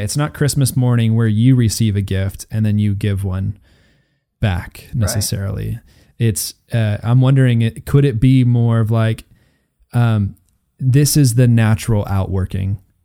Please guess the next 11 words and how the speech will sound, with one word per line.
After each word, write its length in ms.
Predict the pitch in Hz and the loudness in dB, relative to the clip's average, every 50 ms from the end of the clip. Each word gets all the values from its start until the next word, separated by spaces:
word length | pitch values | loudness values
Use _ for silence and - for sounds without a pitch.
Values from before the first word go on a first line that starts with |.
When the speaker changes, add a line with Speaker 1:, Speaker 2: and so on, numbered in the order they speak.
| _ _ _ - | _ _ _ -2
Speaker 1:
of 200 | - 110 104 104 | 0 0 0 0
one 200 | 107 104 98 98 | 0 0 2 2
who 140 | 92 104 98 | 2 2 0
is 160 | 87 87 - - | 0 -2 -4 -6
loved? 360 | - - - - - - - _ _ - | -10 -12 -14 -16 -18 -20 -20 _ _ -12
Speaker 2:
Yes. 540 | 147 135 - - - - - - - _ _ _ _ _ _ _ _ _ _ - | -10 -8 -8 -8 -10 -14 -18 -20 -20 _ _ _ _ _ _ _ _ _ _ -4
Speaker 1:
It's 160 | 143 139 - | -4 -4 0
positional. 720 | - - 156 143 131 143 143 139 - - 101 87 - - - - | 4 4 4 4 4 0 0 -2 -2 -6 -10 -10 -10 -14 -10 -4
Positionally, 920 | - 143 131 123 139 160 160 - - 147 123 117 113 107 104 101 101 - _ _ _ _ _ _ | -2 -2 0 0 0 0 -2 -2 -2 -2 -2 -2 -2 -2 -2 -4 -4 -6 _ _ _ _ _ _
you 280 | - 117 123 131 135 127 | -8 -4 -2 0 0 0
then 420 | 120 123 117 110 107 113 110 - | 0 -2 -2 -2 -4 -4 -6 -8